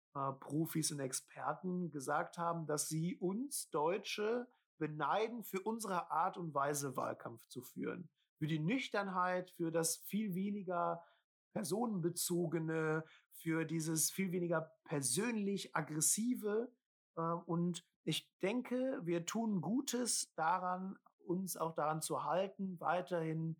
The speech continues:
Wahlkampf zu führen, der sachbezogen ist und weniger auf die Person zu gehen. Hm, ich finde, wenn man es darum geht, okay, welche Person hat am meisten persönliche Angriffe erleiden müssen,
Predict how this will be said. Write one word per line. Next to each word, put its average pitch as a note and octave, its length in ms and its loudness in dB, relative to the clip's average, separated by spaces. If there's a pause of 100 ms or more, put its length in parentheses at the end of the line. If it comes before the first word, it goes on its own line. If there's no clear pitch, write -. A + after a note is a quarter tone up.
(280)
Wahlkampf D3+ 540 0
zu - 160 -6
führen, D3+ 480 -2
der B2+ 120 0
sachbezogen F#3+ 800 -2
ist A3 360 -4
und C#3 180 -4
weniger D#3+ 540 0
auf D3+ 120 -2
die D3+ 100 -6
Person C#3+ 640 -4
zu - 160 -8
gehen. B2+ 400 -10 (600)
Hm, C#3+ 220 -4
ich - 140 -6
finde, G3+ 480 0
wenn E3+ 120 2
man E3+ 120 -2
es E3+ 100 -4
darum D3+ 240 0
geht, F#3+ 260 -2
okay, E3+ 320 -2
welche E3 260 0
Person D#3+ 340 -2
hat D#3 100 -2
am C#3 140 -2
meisten D#3+ 400 2
persönliche E3+ 680 -2
Angriffe F#3 440 -2
erleiden E3+ 520 2
müssen, E3+ 520 0